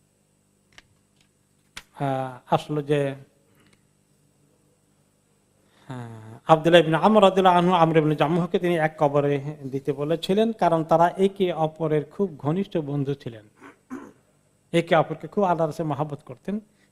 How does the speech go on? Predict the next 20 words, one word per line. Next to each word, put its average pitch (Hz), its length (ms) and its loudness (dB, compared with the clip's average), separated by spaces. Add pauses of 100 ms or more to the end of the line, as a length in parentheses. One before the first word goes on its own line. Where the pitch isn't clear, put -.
নবী 143 160 -2
করিম 135 280 -6
সাল্লাল্লাহু 127 380 -14
আলাইহি 123 160 -18
সাল্লাম 202 260 -8 (400)
বললেন 135 180 -8
যে, 147 120 -14
"তো 147 220 -6 (100)
তাদের 151 220 -4
দুজনকে 160 420 -6
এক 151 200 -6
কবরেই 147 340 -2
দাফন 139 360 -10
করো, - 200 -18 (400)
তাদের 131 260 -4
মহব্বতের 131 560 -8 (680)
দুই 147 140 2
সাথীকে 139 380 -4
একসঙ্গেই 127 520 -6
দাও।" 117 260 -8